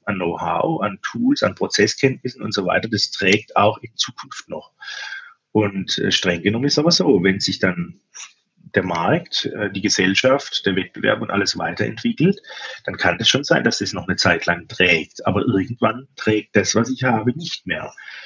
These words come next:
Und somit fange ich an, mit dieser Feststellung mich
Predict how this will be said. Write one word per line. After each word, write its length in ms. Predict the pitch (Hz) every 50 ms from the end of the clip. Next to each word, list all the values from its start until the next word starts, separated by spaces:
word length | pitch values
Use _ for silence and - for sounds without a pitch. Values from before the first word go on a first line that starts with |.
| - - - -
Und 100 | 113 110
somit 280 | 110 104 95 101 98
fange 220 | - 135 135 143 151
ich 240 | - 147 - - -
an, 380 | 117 120 127 151 190 226 - _ _ _
mit 260 | - 110 107 101 - -
dieser 340 | 120 131 131 - - -
Feststellung 800 | - - - 107 101 - - - - - 135 120 123 131 135 135 131
mich 320 | 117 120 143 - - -